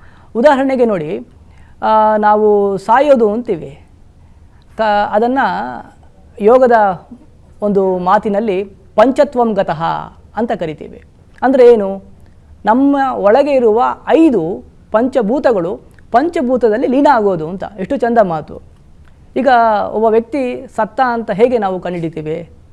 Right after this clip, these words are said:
ಉಸಿರು ನಿಲ್ತದೆ. ನಮ್ಮೊಳಗಿರುವ ವಾಯುತತ್ವ ಪ್ರಪಂಚದ ವಾಯುತತ್ವದೊಟ್ಟಿಗೆ ಲೀನ ಆಗ್ತದೆ. ಅಗ್ನಿತತ್ವ ಲೀನ ಆದಾಗ ದೇಹ ತಣ್ಣಗಾಗ್ತದೆ.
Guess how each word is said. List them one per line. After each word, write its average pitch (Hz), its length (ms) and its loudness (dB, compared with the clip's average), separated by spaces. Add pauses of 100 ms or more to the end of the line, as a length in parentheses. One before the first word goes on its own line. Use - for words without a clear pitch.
(260)
ಉಸಿರು 277 280 0
ನಿಲ್ತದೆ. 170 420 -4 (520)
ನಮ್ಮೊಳಗಿರುವ 233 640 2 (340)
ವಾಯುತತ್ವ 180 600 0 (500)
ಪ್ರಪಂಚದ 247 500 -2
ವಾಯುತತ್ವದೊಟ್ಟಿಗೆ 190 840 -4
ಲೀನ 196 220 -4
ಆಗ್ತದೆ. - 520 -18 (1500)
ಅಗ್ನಿತತ್ವ 254 580 0 (380)
ಲೀನ 277 300 0
ಆದಾಗ 196 280 0 (160)
ದೇಹ 202 220 -2
ತಣ್ಣಗಾಗ್ತದೆ. 190 880 -8